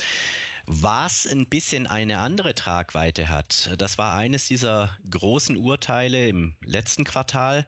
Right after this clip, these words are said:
des Jahres zweitausendeinundzwanzig gegen eines der großen Vergleichsportale gerichtet. Ja, wie weit gehen denn die Pflichten des Versicherungsmaklers? Was muss er denn an Versicherungsschutz von welchen Gesellschaften offerieren?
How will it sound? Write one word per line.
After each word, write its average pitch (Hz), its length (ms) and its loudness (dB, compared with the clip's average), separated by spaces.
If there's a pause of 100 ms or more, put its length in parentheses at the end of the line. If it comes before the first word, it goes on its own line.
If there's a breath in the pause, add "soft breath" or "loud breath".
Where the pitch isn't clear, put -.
(100)
des - 160 2
Jahres 127 260 0
zweitausendeinundzwanzig 123 1500 0 (520 loud breath)
gegen 104 240 0
eines 123 580 0
der 107 140 0
großen 127 440 2
Vergleichsportale 104 1000 0
gerichtet. 90 640 0 (540 loud breath)
Ja, 120 160 0
wie 151 140 0
weit 151 320 0
gehen 202 300 2
denn 104 180 2
die 92 80 2
Pflichten 107 760 2 (160)
des 98 260 0
Versicherungsmaklers? 113 1120 0
Was 113 320 0
muss 147 280 4
er 135 160 0
denn 95 160 0
an 87 160 0
Versicherungsschutz 92 840 0
von 117 240 0
welchen 127 240 0
Gesellschaften 117 680 0
offerieren? 87 600 2